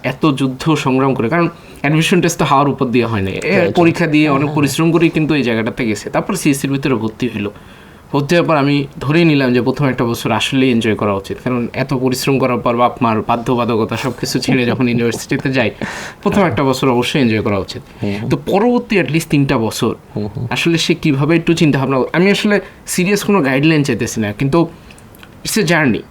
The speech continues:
Speaker 2: হুম, হুম।
Speaker 1: এবং এখন যেহেতু আমাদের কাছে অনেক, আহ, টুলস আছে, অনেক ইনফরমেশন আছে, Facebook, LinkedIn, দুনিয়া যাবত জিনিসপত্র আছে।
Speaker 2: হ্যাঁ, হ্যাঁ।
Speaker 1: এরকম একটা সিচুয়েশনে বসে আমি আমার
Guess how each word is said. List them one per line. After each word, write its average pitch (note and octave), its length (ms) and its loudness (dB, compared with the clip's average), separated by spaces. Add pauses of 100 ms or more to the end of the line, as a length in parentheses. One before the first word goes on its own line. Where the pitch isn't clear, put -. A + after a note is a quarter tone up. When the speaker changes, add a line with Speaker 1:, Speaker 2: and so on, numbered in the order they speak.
(120)
Speaker 2:
হুম, A2+ 120 -2
হুম। G2+ 160 -4
Speaker 1:
এবং D#3+ 220 4
এখন D3 220 2
যেহেতু F#3+ 220 2
আমাদের D#3+ 220 0
কাছে E3+ 200 -2
অনেক, D3+ 260 0 (380)
আহ, G#2+ 260 -2 (180)
টুলস E3 300 2
আছে, C#3 360 0
অনেক C3+ 300 -4
ইনফরমেশন C#3 500 0
আছে, B2+ 260 -2
Facebook, C3 340 0
LinkedIn, B2+ 500 2
দুনিয়া C#3+ 300 2
যাবত A#2+ 320 0
জিনিসপত্র A#2 520 -2
আছে। G2+ 220 -4 (120)
Speaker 2:
হ্যাঁ, G2+ 140 -4
হ্যাঁ। G#2 160 -4 (720)
Speaker 1:
এরকম G#3+ 260 2
একটা G3+ 140 0
সিচুয়েশনে F#3+ 580 2
বসে D3+ 340 0
আমি C#3 220 2
আমার D3+ 260 2